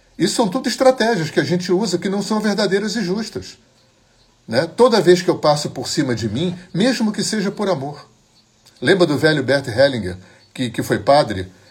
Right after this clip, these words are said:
dizendo que justificar por amor não quer dizer nada, porque o amor adoece.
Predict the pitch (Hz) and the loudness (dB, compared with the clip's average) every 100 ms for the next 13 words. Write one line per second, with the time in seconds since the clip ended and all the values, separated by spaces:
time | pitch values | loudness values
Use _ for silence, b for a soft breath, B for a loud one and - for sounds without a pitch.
0 | b - 151 139 160 180 - 202 190 180 | b -6 -4 -2 -2 -2 -6 -4 -4 -4
1 | - 185 185 180 185 135 135 175 185 208 | -4 -2 2 2 2 2 2 -2 -2 -4
2 | 180 240 180 196 104 - 143 233 226 214 | -2 0 2 0 -2 0 0 2 0 0
3 | 180 175 170 - | 0 0 -2 -10